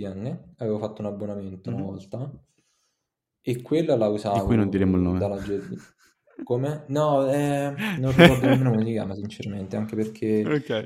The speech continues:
Speaker 1: era uno di quegli abbonamenti che pagavi pochissimo e ti davano la V P N a vita e l'avevo usa-,
Speaker 2: Ok.
Speaker 1: fatta in realtà prima di andare in Germania e lì l'avevo usata.
Speaker 2: Mi ricordo.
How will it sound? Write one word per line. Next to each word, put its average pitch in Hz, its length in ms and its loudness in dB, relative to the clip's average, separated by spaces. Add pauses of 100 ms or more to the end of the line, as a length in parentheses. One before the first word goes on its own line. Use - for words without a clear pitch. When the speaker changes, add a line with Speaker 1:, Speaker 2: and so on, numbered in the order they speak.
Speaker 1:
era 110 200 2
uno 123 140 4
di 120 100 2
quegli 117 200 4
abbonamenti 113 600 2
che 101 160 -4
pagavi 98 360 -2
pochissimo 98 580 -4
e 92 60 0
ti 95 60 -4
davano 95 300 -2
la 95 80 -4
V 95 240 -16
P 98 140 -6
N 95 100 -6
a 95 60 -2
vita 95 500 -6 (280)
e 113 140 2
l'avevo 117 340 6
usa-, 127 340 -2
Speaker 2:
Ok. - 20 -4
Speaker 1:
fatta - 300 0
in 107 60 -2
realtà 104 280 -6
prima 120 300 -2
di 104 60 -4
andare 101 280 -8
in 101 80 -6
Germania 101 640 -4 (420)
e 123 100 0
lì 135 160 2
l'avevo 98 300 4
usata. 92 340 -4
Speaker 2:
Mi 165 60 -2
ricordo. 180 480 -8